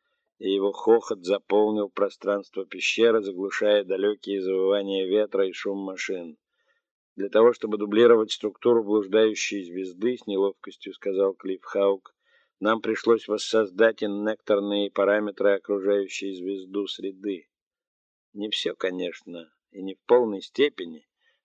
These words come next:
но нам были необходимы высокие давления и температуры. Вот, как видишь, не обошлось без небольшой аварии». «Да, очень небольшой», — вспыхнула Молли.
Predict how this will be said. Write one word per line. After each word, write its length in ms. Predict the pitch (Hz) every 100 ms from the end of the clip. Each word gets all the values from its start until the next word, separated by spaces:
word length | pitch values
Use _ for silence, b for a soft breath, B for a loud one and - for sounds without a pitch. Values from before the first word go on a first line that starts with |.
| _
но 100 | 95
нам 240 | 110 113
были 160 | 110 110
необходимы 720 | 113 110 - 107 104 117 110
высокие 500 | 104 113 110 110 104
давления 600 | 101 104 110 107 104 101
и 40 |
температуры. 800 | 95 98 95 104 104 107 90 73 _ _ _ _ _ -
Вот, 160 | 113
как 220 | - 117 123
видишь, 280 | 123 120
не 120 | 113 110
обошлось 520 | 104 107 110 117 113
без 200 | 107 98
небольшой 580 | 98 95 98 - 107 107
аварии». 540 | 101 92 92 87 82 _ _ _ _ _ _
«Да, 320 | 95 101 98
очень 360 | 98 95 92 90
небольшой», — 560 | 92 95 95 - 98 87
вспыхнула 540 | - 98 - 95 95
Молли. 400 | 95 95 92 95